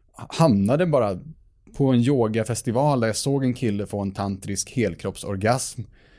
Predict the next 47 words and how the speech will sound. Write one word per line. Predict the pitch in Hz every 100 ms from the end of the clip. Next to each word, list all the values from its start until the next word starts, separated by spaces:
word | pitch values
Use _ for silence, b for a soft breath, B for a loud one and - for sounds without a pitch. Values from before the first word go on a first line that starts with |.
| b
vilket | 117 110 104
väckte | 120 -
mitt | 104
intresse. | 104 92 123 -
Jag | 120
bara, | 92
"Fan, | - - 113 98
är |
det | 98
här | 110 127
måste | 120 113
jag | 101
ta | 113
reda | 117 123
på." | 127 123
Sen | 113
hamnade | 104 104 95
jag | 85
på |
några | 95 87
dagskurser | 92 113 - - 151 156 - 165 151 B B B B B
och | - 110 110 -
liksom, | 107 113 104 101
det | 107
var | 104
massa | 104 98
energi | 95 101 131 127
till | 120
höger | 113 113
och | 104
vänster. | 120 123 113
Jag |
visste | 107 -
inte | 104 98
vad | 95
som | 101
var | 95
vad | 107 147 156 135
och | 107
sen | 110
så | 101
hamnade | 104
jag | 95
på | 98
en | 95 -
sån | 117
här | 95 85